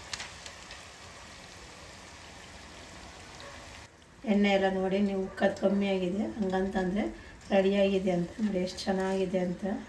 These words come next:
ಎಷ್ಟು ಹಿಂಗಂದ್ರೆ ಕರಮ್ ಕರಮ್ ಅಂತೆ, ಆ ಥರ ರೆಡಿ ಆಗಬೇಕು, ಆಗಲೇ ಚೆನ್ನಾಗಿರೋದು ಮಿಕ್ಸ್ಚರ್. ಇವಾಗ ಇದನ್ನು ಸಪ್ರೇಟ್ ಎತ್ಕೊಂಡು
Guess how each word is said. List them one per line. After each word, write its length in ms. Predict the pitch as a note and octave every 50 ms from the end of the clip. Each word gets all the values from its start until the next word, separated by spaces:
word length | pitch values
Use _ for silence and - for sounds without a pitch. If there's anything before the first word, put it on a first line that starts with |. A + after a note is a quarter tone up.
| G#3 F#3+
ಎಷ್ಟು 200 | - - - - G#3+ G3+
ಹಿಂಗಂದ್ರೆ 540 | G3 F#3+ F#3+ F#3+ G3+ G#3 G3 F#3+ G#3 A3 - -
ಕರಮ್ 240 | G#3 F#3+ F#3+ G3+ G3+ -
ಕರಮ್ 260 | G3+ F#3+ G3 G3 F#3+ F#3+ F#3
ಅಂತೆ, 320 | F#3 F#3 F#3 - G3 G3 - - - - - - - - - G#3+
ಆ 40 | G#3 G3 -
ಥರ 80 | G3+ G3 G#3+ A3 G#3 G3+
ರೆಡಿ 120 | F#3+ F#3+ F#3+ G3 G3
ಆಗಬೇಕು, 340 | F3+ F#3 F#3+ F3+ F3+ - - F#3 F3+
ಆಗಲೇ 320 | F3+ F3+ G#3 G3+ G#3+ A3 A3 - -
ಚೆನ್ನಾಗಿರೋದು 560 | G#3 G3 G3 F#3+ F#3+ F#3+ F#3+ F#3+ F3+ F3 F3+ F#3 F#3
ಮಿಕ್ಸ್ಚರ್. 340 | - - - F#3+ F3+ F#3+ G#3+ - - - - - - - - -
ಇವಾಗ 160 | G3+ G3 G3+ G#3
ಇದನ್ನು 200 | G3+ G3 G#3+ C#4+ - G#3+ - G#3
ಸಪ್ರೇಟ್ 440 | F#3 - - G#3+ G3 F#3+ - - G#3 - - - - - - - - - - - - - - - - - - - - - A3 G#3
ಎತ್ಕೊಂಡು 360 | - - - - G#3+ G3 F3+